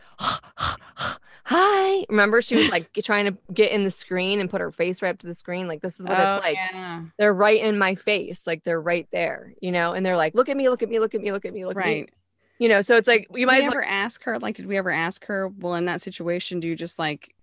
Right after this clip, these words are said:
Speaker 2: you know,
Speaker 1: Say, "Go away. Buzz
Speaker 2: or,
Speaker 1: off."
Speaker 2: or, you know, "Okay, fine. What is it? What is it? You know, I've got somebody here that's trying to give you a message, and, and you're, you're gonna think I'm nuts, but here goes." You know what I
Speaker 1: Yeah,
Speaker 2: mean?
Speaker 1: I don't
Speaker 2: Things
Speaker 1: know. I
Speaker 2: like
Speaker 1: mean,
Speaker 2: that.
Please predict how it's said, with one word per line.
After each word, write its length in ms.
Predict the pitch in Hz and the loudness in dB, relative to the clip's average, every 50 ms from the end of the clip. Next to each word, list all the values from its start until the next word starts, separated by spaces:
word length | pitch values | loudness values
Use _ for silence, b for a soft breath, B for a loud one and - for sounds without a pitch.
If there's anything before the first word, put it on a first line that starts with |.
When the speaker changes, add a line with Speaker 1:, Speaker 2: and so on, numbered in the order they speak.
| _ _ | _ _
Speaker 2:
you 120 | - 185 170 | -10 -6 -4
know, 340 | 156 147 143 139 139 165 - _ - | -4 -4 -4 -6 -8 -10 -14 _ -8
Speaker 1:
Say, 120 | 185 170 | -8 -6
"Go 160 | 156 156 151 151 | -2 -2 -2 -2
away. 440 | 147 147 143 143 165 170 214 254 - _ _ _ _ _ _ _ _ _ _ _ _ | 0 -2 -4 -4 -4 -6 -8 -10 -14 _ _ _ _ _ _ _ _ _ _ _ _
Buzz 180 | 185 175 170 | 0 0 2
Speaker 2:
or, 400 | 180 185 180 170 175 175 170 165 | 4 4 4 4 2 2 0 -2
Speaker 1:
off." 80 | 151 - _ _ | -4 -6 _ _
Speaker 2:
or, 380 | _ 180 180 175 170 165 160 143 _ | _ 0 2 4 4 4 2 0 _
you 120 | 170 175 | -6 -4
know, 140 | 170 165 - | -4 -2 -2
"Okay, 260 | - 202 - 226 202 | -4 -4 -4 -6 -8
fine. 360 | - _ 202 185 165 156 147 156 | -4 _ -2 0 0 -2 -2 0
What 120 | 175 180 | 2 2
is 120 | 170 165 170 | 2 2 0
it? 120 | - - | -4 -2
What 140 | - 185 180 | 0 2 2
is 140 | 170 160 143 | 2 0 -2
it? 100 | 117 - | -8 -8
You 120 | - 170 160 | -8 -6 -4
know, 100 | 160 156 | -2 -2
I've 120 | 156 151 | -2 -2
got 180 | - 190 185 - | -4 -6 -6 -4
somebody 240 | - 233 226 214 220 | -6 -4 -4 -4 -4
here 200 | 208 196 185 175 | -2 -2 -2 -2
that's 160 | 165 151 - | -2 -6 -8
trying 220 | - - 180 170 | -6 -4 -2 -2
to 60 | 165 | -2
give 160 | 156 170 170 165 | -2 -4 -4 -4
you 120 | 165 160 | -4 -4
a 40 | 147 | -2
message, 500 | 147 151 151 151 - - - 151 - 143 | -2 -4 -4 -4 -6 -10 -10 -10 -8 -8
and, 220 | 143 147 143 - | -6 -6 -6 -6
and 260 | - 147 151 147 143 _ _ | -6 -6 -6 -6 -8 _ _
you're, 120 | 180 175 | -8 -6
you're 240 | - 143 165 165 170 | -6 -6 -6 -6 -4
gonna 140 | 165 165 160 | -4 -4 -6
think 160 | - - - | -6 -6 -4
I'm 160 | 160 156 156 | -2 0 2
nuts, 320 | 170 165 147 139 - - - | 2 2 2 0 -4 -8 -20
but 300 | _ - 143 143 - _ _ b b b b b b b b b b | _ -4 -4 -4 -4 _ _ b b b b b b b b b b
here 160 | - 196 190 | 0 0 2
goes." 500 | 180 185 170 147 - - - - - - _ _ _ _ _ _ _ _ _ _ _ _ _ _ _ _ | 2 2 2 2 0 -2 -6 -10 -14 -16 _ _ _ _ _ _ _ _ _ _ _ _ _ _ _ _
You 120 | 190 180 | -4 -2
know 60 | 185 | 0
what 80 | 175 170 | 2 4
I 40 | 247 277 | 4 4
Speaker 1:
Yeah, 60 | 202 160 | 4 2
Speaker 2:
mean? 100 | 170 170 | 0 -4
Speaker 1:
I 80 | 190 | -4
don't 200 | 202 208 202 196 | -2 -2 0 2
Speaker 2:
Things 80 | 214 262 | 2 2
Speaker 1:
know. 80 | 277 | 2
I 60 | 214 185 | 0 0
Speaker 2:
like 60 | 190 | -2
Speaker 1:
mean, 180 | 190 185 180 | -2 -4 -4
Speaker 2:
that. 220 | 165 151 - - | -4 -4 -6 -8